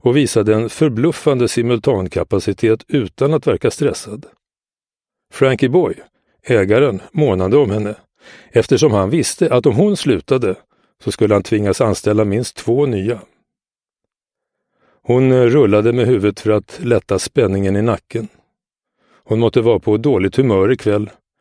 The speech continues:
Eller var det grubblerierna över framtiden som tog sig uttryck på det här sättet? Singellivet hade en massa fördelar, men på senare tid hade hon börjat känna längtan efter något annat.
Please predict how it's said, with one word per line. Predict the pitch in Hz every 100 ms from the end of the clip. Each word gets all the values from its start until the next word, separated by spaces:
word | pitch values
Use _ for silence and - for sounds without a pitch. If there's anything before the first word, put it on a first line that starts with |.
| _ _ -
Eller | 131 139 147 147 -
var | 135 135 110
det | 120 131
grubblerierna | 123 139 135 160 110 110 143 147
över | 110 101 107
framtiden | - 160 98 90 110 131 147
som | - 139
tog | - 104
sig | - 117
uttryck | 120 - 101 -
på | -
det | 104
här | 101
sättet? | - 120 - 120 - - _ _ _ _ _ _ _ _ _ _ -
Singellivet | - 135 101 98 98 101 123 131
hade | - 147 120
en | 127
massa | 147 - -
fördelar, | 101 160 127 98 104 120 120 120 _ _ - - _
men | 151 160 175 _ -
på | 170
senare | - 175 123 170
tid | 160 127 123
hade | 151 107
hon | 104
börjat | 101 107
känna | - 160 104
längtan | 101 156 120 90 - 135 139
efter | 87 -
något | 101 95
annat. | 131 110 107 110 -